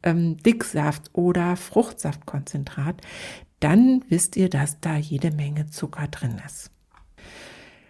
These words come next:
Ja, kommen wir zu den Lebensmitteln. Das ist ja im Moment auch so ein ganz, ganz großer Hype. Die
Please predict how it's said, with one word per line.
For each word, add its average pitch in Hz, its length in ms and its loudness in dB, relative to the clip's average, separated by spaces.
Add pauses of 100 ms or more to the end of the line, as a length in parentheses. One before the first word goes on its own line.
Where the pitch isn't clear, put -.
(240)
Ja, 156 340 2
kommen 269 340 6
wir 294 160 4
zu 233 240 0
den 220 460 4 (240)
Lebensmitteln. 208 1400 2 (100)
Das 151 220 0
ist 170 180 -4
ja 170 140 2
im 165 80 0
Moment 165 500 0
auch 185 220 0
so 170 80 -6
ein 156 180 -4
ganz, 190 380 -2
ganz 185 260 0
großer 160 680 -4
Hype. 240 300 2 (800)
Die 269 320 8